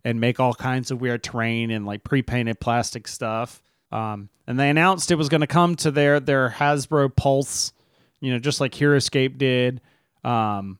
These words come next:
but it was, like, a two hundred and fifty dollar price tag for, like, a lot. It was a bunch of stuff. It was pre-painted, everything, and everybody was like, "Nope." <laughs> So, uh, more than four thousand three hundred people had backed the project, committing over one point oh eight million dollars,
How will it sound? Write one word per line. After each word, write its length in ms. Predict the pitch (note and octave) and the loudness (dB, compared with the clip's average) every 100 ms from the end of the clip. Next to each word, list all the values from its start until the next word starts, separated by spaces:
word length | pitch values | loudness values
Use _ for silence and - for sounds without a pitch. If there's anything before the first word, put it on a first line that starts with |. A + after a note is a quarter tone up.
| - | 2
but 300 | G#3 G#3 - _ - | 4 4 -2 _ -6
it 120 | D3 | -4
was, 200 | D3 B2+ | -4 0
like, 320 | D3 C#3 - | 2 2 0
a 120 | C#3 B2 | -4 -4
two 360 | - G3 A3 | -2 0 0
hundred 400 | G3+ E3+ F3 E3+ | -2 -4 -2 -2
and 120 | C3+ A#2 | -4 -10
fifty 520 | - D3+ C#3+ - C#3+ | -4 -2 -2 -4 -4
dollar 680 | B2+ B2 A#2+ A#2+ A#2 A2 - - | 0 0 0 -2 -4 -8 -10 -2
price 300 | B2+ A#2 - | 0 0 -2
tag 420 | - F2+ F2 F2+ | -6 -10 -12 -16
for, 180 | - A2+ | -10 -8
like, 200 | G#2 G2+ | -6 -4
a 60 | G2 | -2
lot. 260 | A#2 D3+ | 4 4
It 80 | C3 | 2
was 100 | G#2 | -4
a 60 | G2 | -4
bunch 240 | F3 F#3 | -2 2
of 60 | E3 | 2
stuff. 380 | - E3 D#3 | 4 4 4
It 40 | A#2+ | 0
was 140 | A2+ | -8
pre-painted, 600 | - F#3+ E3 D3+ D3+ D3 | 0 0 2 2 2 2
everything, 460 | C#3 C3+ B2+ C#3 C3+ | 0 -2 -2 -2 -2
and 80 | B2 | -2
everybody 380 | B2 D3 C#3 B2 | -4 -2 0 -2
was 100 | A#2 | -4
like, 200 | A2+ A2 _ _ _ | -8 -8 _ _ _
"Nope." 300 | - D#3+ A#3+ A#3+ - - - - | 0 4 4 2 -8 -6 -6 2
<laughs> 160 | B3 A3+ - - - _ _ _ _ _ _ | 4 4 0 -6 -6 _ _ _ _ _ _
So, 560 | - D3 C3+ B2 A#2 - _ _ - | -2 2 4 4 0 -4 _ _ -2
uh, 280 | C3 C3 | 2 2
more 260 | C3 E3+ A3 | 2 4 4
than 160 | G3 F#3+ | 2 -2
four 360 | - A3 B3 | 2 4 4
thousand 440 | A#3 G#3+ G#3 F#3+ F3+ | 4 4 4 2 -2
three 180 | G#3 G3+ | 2 2
hundred 260 | G3+ E3+ | 2 0
people 340 | E3 F3 - C#3 | 0 0 0 0
had 180 | C3 | 0
backed 280 | B2 G3 G#3+ | 2 2 2
the 80 | D3+ | -2
project, 500 | - C3 B2 C3+ - | 0 0 0 -4 -6
committing 360 | C#3+ C#3 C#3 C#3 | -4 -2 -2 0
over 340 | C#3 B2+ B2+ | -2 0 -4
one 300 | - D3 F3+ | 0 -2 0
point 360 | - F3 E3 - | -2 -2 -2 0
oh 180 | D3+ D3+ | 0 2
eight 200 | D3 - | 0 -2
million 600 | B2 B2 D#3+ F#3 F3 D#3+ | -4 2 4 4 2 2
dollars, 680 | C#3+ D3+ C3 A2 G#2+ G2+ | 4 4 4 0 -4 -8